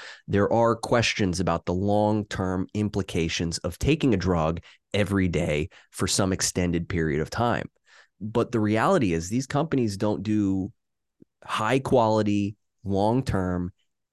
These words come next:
detailed studies on the harms of these drugs. Like, if you take them for a year or more, those studies don't exist. That's because the public kind of functions as the long-term studies.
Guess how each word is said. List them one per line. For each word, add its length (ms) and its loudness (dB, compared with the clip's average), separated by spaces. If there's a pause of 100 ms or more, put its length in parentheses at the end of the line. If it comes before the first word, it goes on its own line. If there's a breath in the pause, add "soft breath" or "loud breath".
(200)
detailed 680 2
studies 800 0 (440 soft breath)
on 300 0
the 100 2
harms 500 2
of 140 -2
these 220 -2
drugs. 440 2
Like, 160 -4
if 100 -8
you 80 0
take 240 0
them 160 2
for 200 0
a 80 0
year 340 0
or 120 -4
more, 360 -2 (100)
those 200 0
studies 380 0
don't 180 0
exist. 560 -2 (420 loud breath)
That's 180 2
because 320 0
the 80 0
public 600 2
kind 220 0
of 100 -2
functions 640 -2 (240)
as 160 0
the 120 0
long-term 560 0
studies. 500 -2